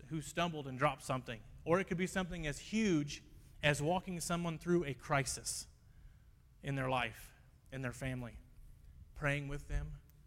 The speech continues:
sharing an encouraging word, sharing with them the word, the truth of the gospel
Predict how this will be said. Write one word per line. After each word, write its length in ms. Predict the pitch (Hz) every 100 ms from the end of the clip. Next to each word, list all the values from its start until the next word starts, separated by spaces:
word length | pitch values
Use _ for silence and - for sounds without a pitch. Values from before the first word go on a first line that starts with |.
| - - - - - - -
sharing 400 | - 147 143 143
an 80 | 139
encouraging 540 | 127 147 143 135 131
word, 360 | 131 135 139 139 -
sharing 400 | - - 147 151
with 160 | 143 143
them 260 | 143 139 123
the 180 | 120 139
word, 440 | 147 147 147 147 156 - -
the 60 |
truth 300 | 120 156 151
of 40 | 135
the 80 |
gospel 520 | 135 135 143 - 143